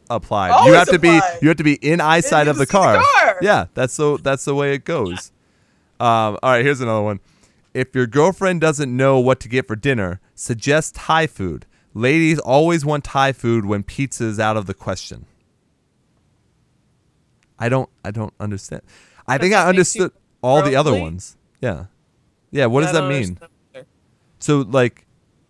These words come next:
Speaker 1: always want Thai food when pizza is out of the question.
Speaker 2: So it just shows that you have a slightly larger
Speaker 1: Oh,
Speaker 2: diet.
Speaker 1: then to say, yeah, then to say pizza? Okay.
Speaker 2: Yeah.
Speaker 1: Um,
Speaker 2: Still.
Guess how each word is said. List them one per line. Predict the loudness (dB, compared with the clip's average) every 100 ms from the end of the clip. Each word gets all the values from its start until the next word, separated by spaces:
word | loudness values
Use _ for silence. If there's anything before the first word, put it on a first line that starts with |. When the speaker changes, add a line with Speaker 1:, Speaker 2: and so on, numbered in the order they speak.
| _ _ _ _ _ _ _ _ _
Speaker 1:
always | -6 -2 -2 -2
want | -4 -6 -6
Thai | -8 -6 -6
food | -6 -6 -4
when | -4 -6
pizza | -10 -14 -12
is | -12 -10
out | -10
of | -10
the | -12
question. | -12 -14 -14 -18 -20 -20 _ _ _ _ _ _ _ -20
Speaker 2:
So | -16
it | -14
just | -12 -10
shows | -10 -10
that | -12
you | -8
have | -8 -8 -12
a | -14
slightly | -14 -12 -12 -8 -8
larger | -4 -4 -4 -6 -8 0
Speaker 1:
Oh, | 4
Speaker 2:
diet. | 6 4 2 -2
Speaker 1:
then | -2 -2
to |
say, | -2 -2 0
yeah, | 2 0
then | 0 -2
to | -2
say | -2 -4 -6 _
pizza? | -16 -14 -8 -6 -6 -8 _ _
Okay. | -10 -6 -8 -8 _ _ -6
Speaker 2:
Yeah. | -4 -4 -8 _ _ _ _ _ _ _ _ _ _ _
Speaker 1:
Um, | -8 -4 -4 -6
Speaker 2:
Still. | -4 -4 -4